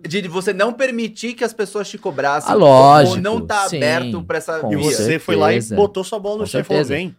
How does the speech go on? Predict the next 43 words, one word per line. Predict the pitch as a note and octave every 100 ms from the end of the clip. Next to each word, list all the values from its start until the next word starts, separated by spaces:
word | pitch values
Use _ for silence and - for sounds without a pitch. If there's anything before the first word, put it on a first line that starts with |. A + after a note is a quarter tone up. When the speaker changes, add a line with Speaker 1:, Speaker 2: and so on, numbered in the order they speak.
| _
Speaker 1:
Porque | - G2+
eu |
falei | - B2 B2+ D#3
pra | B2+
ele, | G2
eu |
falei, | G#2
"Pancada, | G#2+ A2 B2+ G#2+ E2+ - _ _ - - _ _ - - - -
eu, | G2+ -
eu | A2
já, | B2 -
a | G#2+
gente | A#2+ - _ B2
tentou | - B2+ D3
construir | D3+ E3 C#3+ A2+
isso | F#2+ F2+
já. | F2 - _ _
Mano, | A2 G#2+ F2+
você | F2 -
tem | A2
que |
me | A2+
cobrar." | C#3 B2+ G#2 _ _ _ _
Eu | -
pedi | G#2+ A#2
pra | A#2
ele, | F#2
"Você | -
tem | G2
que | G2+
assistir | -
vod | G#2 G2
comigo, | - A#2+ A2 G#2
se | G#2
você | F#2 F#2
vê |
alguma | F2 E2+
coisa | E2+ F2
errada, | F2
você | -
tem | F2
que |
falar." | - A2 G2